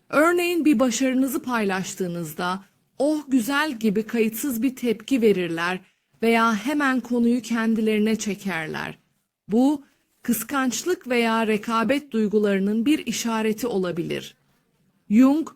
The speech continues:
başkalarının başarılarına sevinememenin içsel bir çatışmaya işaret ettiğini söyler. Sizin başarınız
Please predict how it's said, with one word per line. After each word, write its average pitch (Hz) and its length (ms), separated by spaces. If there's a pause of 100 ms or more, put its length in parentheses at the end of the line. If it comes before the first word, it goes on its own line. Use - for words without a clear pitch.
(340)
başkalarının 262 760
başarılarına 240 760
sevinememenin 226 1160
içsel 277 580
bir 254 120
çatışmaya 220 720
işaret 220 600
ettiğini 202 460
söyler. 156 640 (2500)
Sizin 285 440
başarınız 240 760